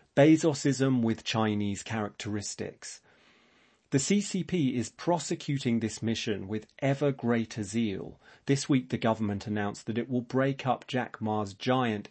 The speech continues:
Alipay payments app. User data will be ported to a new entity which will be co-owned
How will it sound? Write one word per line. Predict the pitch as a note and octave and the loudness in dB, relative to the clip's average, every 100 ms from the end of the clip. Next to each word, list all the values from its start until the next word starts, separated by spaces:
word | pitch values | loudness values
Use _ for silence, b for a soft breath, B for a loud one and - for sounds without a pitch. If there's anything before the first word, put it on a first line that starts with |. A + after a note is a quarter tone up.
| - | -6
Alipay | A#2+ A#2+ B2+ A#2+ - A#2 A2+ A2 | -2 0 -2 -4 -6 -2 -2 -2
payments | A2 B2+ A#2+ G2+ - - | 0 2 2 -2 -8 -12
app. | G#2+ - - - B B B B B | -12 -14 -18 -20 B B B B B
User | C#3+ C#3+ C3 | 2 6 6
data | B2+ A#2 A#2 | 6 4 4
will | A2+ B2 | 0 0
be | A#2+ A#2+ | 0 -2
ported | - B2+ A#2+ B2+ A2+ | 2 2 2 0 -2
to | - A2+ | 0 0
a | |
new | A2 A2+ C3 D#3 | 2 4 6 6
entity | A#2 G2+ G#2 - G2 G#2 A#2+ | 4 2 -6 -8 -8 -8 -4
which | B2 - | -4 -2
will | A#2 | -2
be | A2+ A2 | -2 -4
co-owned | - C3+ B2+ A#2 G#2+ G#2 G#2 | 0 2 4 2 2 -2 -4